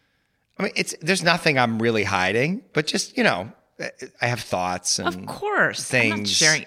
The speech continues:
Speaker 2: every single
Speaker 1: Well, that, but, but you could take it that far.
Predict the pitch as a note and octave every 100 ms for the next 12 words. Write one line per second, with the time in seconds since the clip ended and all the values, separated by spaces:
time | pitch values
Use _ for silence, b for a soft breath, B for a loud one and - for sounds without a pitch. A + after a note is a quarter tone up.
0 | - D3+ C#3 C#3+ C3+ - C#3 C3 B2 D4+
1 | F#3+ F#3+ G3 - A3 A3 - G3+ D#3+ -
2 | - - D3+ C#3+ D3+ E3 D#3+ D#3 D3 D3+
3 | A#2+ B2+ A2 C3+ D3+ B2 F#2+ D#3